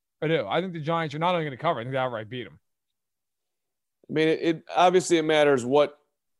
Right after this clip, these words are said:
Speaker 2: is going on with Daniel Jones here. I mean, are we expecting him to be healthy coming off the
Speaker 1: I'm
Speaker 2: hamstring?
Speaker 1: assuming he's playing. If he's not playing, then check back with me.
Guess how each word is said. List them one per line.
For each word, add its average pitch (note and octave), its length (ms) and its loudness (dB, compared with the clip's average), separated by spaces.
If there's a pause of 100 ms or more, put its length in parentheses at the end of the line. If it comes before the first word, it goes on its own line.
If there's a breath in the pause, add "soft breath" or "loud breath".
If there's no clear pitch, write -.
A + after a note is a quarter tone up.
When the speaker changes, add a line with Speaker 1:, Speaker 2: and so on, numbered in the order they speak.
(140)
Speaker 2:
is B2+ 120 -6
going C#3+ 220 4
on B2+ 160 4
with A#2+ 100 2
Daniel A#2+ 300 2
Jones A2 340 0
here. F#2 280 -10
I G2 40 -8
mean, G#2+ 140 -4
are G#2+ 60 0
we A#2 120 4
expecting B2 440 0
him B2+ 120 -2
to B2 60 -2
be A#2 160 0
healthy B2 300 0
coming B2+ 200 0
off A2+ 120 2
the A2+ 40 0
Speaker 1:
I'm A#2+ 100 0
Speaker 2:
hamstring? B2+ 340 -2
Speaker 1:
assuming G#3+ 200 0
he's D#3+ 200 -4
playing. G#2+ 380 -8
If D#3 100 -6
he's G#3+ 180 0
not F#3+ 260 0
playing, D3 460 -4
then C3+ 160 -10
check - 260 -8
back E2+ 280 -10
with D#2 120 -20
me. C#2 100 -20